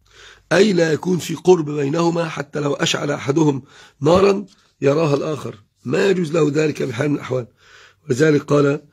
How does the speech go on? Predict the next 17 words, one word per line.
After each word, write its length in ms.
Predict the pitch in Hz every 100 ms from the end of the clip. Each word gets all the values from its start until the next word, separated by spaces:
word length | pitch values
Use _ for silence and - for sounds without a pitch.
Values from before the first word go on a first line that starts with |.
| _ _ _
قال 200 | 151 151
النبي 200 | 139 135
صلى 200 | - 165
الله 60 |
عليه 20 | 147
وسلم: 20 |
"لا 120 | 175
تساكنوا 840 | - 156 165 151 175 175 151 123 - 135
المشركين 760 | 135 151 147 139 170 165 127 - - _
ولا 220 | 135 151 165
تجامعوهم، 800 | 147 139 165 156 180 151 139 - - _
فمن 280 | - 143 160
ساكنهم 480 | 156 147 165 160 151
أو 100 | 147
جامعهم 640 | 135 151 156 139 151 135 - _ _
فهو 280 | 135 147
مثلهم". 400 | 160 - 147 120